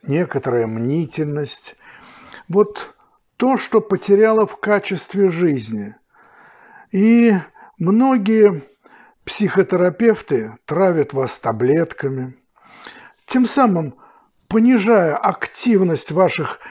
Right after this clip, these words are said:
нервных путей, ваших не-, э, вегетатики. Мало того, что дистонию они ставят, они еще уменьшают активность этих нервных путей.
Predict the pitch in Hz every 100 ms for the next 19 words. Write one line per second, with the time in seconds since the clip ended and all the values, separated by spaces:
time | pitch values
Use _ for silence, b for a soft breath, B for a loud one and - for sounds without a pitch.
0 | B B 147 180 202 180 175 143 - 170
1 | - 165 180 190 151 _ B B B B
2 | 139 160 147 - 135 139 156 175 175 156
3 | B B B B B 160 147 147 135 151
4 | 175 185 165 165 160 - 160 151 127 _
5 | B B B B - 208 269 254 214 147
6 | 190 143 165 - 202 180 170 151 147 147
7 | - - 135 131 - 170 180 170 - 180
8 | 170 B B B B B - 190 202 214
9 | 180 - 220 214 165 143 170 160 - -
10 | 247 175 131 117 - - - B B 160
11 | 151 - 135 - - B - 156 151 131
12 | 139 117 - 156 - 143 107 117